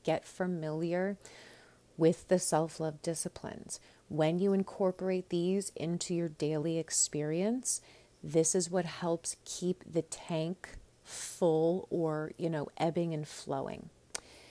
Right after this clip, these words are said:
It's what prevents us from going to that empty, where it's really hard to,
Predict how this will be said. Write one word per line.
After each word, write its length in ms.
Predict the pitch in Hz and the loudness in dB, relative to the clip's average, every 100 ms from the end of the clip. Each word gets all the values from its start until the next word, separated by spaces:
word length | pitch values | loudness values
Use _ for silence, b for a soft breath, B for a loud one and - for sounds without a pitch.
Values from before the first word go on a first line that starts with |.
| B B B | B B B
It's 300 | 170 165 - | -2 0 0
what 160 | 170 - | -2 -2
prevents 580 | 185 156 160 160 165 | -4 0 2 0 -2
us 220 | 180 175 - | 0 -2 -2
from 280 | 165 160 | -4 -4
going 360 | 151 151 156 160 | -2 -2 -2 -4
to 140 | - | -6
that 200 | 151 143 - - | -4 -4 -6 -10
empty, 560 | 139 147 - - - - _ _ _ B B B - | -8 -8 -10 -10 -12 -20 _ _ _ B B B -2
where 240 | 165 139 | 2 2
it's 180 | 143 - | 0 -4
really 380 | 160 156 156 151 | 2 4 4 0
hard 520 | 143 160 151 143 147 | -4 -2 0 -2 -4
to, 340 | - 147 143 | -4 -2 -4